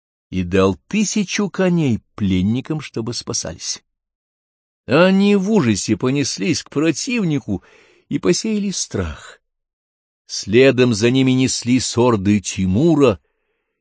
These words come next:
и скорее пламени смяли неприятеля,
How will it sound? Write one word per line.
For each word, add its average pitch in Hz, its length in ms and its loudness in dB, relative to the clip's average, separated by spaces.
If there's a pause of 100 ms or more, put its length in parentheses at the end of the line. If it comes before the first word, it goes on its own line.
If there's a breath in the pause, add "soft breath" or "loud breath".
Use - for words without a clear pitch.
и 104 160 0
скорее 185 580 4
пламени 190 760 0
смяли 135 520 0
неприятеля, 110 920 -2